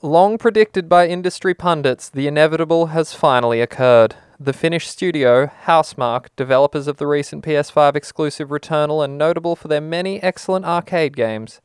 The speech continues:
has been acquired by Sony. This means that Housemarque will join the hallowed halls of the first party, alongside such luminaries as Naughty Dog and Insomniac Games,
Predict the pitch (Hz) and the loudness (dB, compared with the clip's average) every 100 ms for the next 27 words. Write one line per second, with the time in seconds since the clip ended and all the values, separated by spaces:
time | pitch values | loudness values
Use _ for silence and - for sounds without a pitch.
0 | - 139 - 135 127 - 107 110 110 _ | -8 -8 -6 -8 -4 -2 -2 -2 -8 _
1 | - 107 104 - 117 117 107 _ _ _ | -6 -6 -4 -4 -2 -4 -8 _ _ _
2 | _ _ _ 170 165 190 185 175 165 175 | _ _ _ -8 -4 -4 -4 -4 0 0
3 | 123 175 165 - 156 - 165 180 175 151 | 0 -2 -2 -4 -8 -2 0 0 -4 -2
4 | 185 185 196 185 175 180 170 165 156 160 | 2 4 4 2 2 2 0 -4 -10 -4
5 | 170 165 - - 131 117 113 - _ _ | 0 0 -2 0 2 2 -2 -14 _ _
6 | - 135 139 139 131 131 - 139 - 156 | -8 -4 -4 -2 -2 -2 -2 -4 -2 -4
7 | 170 151 120 117 - 123 131 139 147 123 | -2 -2 -2 -2 -4 -10 -2 0 0 0
8 | 117 117 117 120 131 123 120 113 117 127 | 0 -2 -8 -6 -4 -4 -4 -6 -4 -4
9 | 127 117 - | -4 -8 -12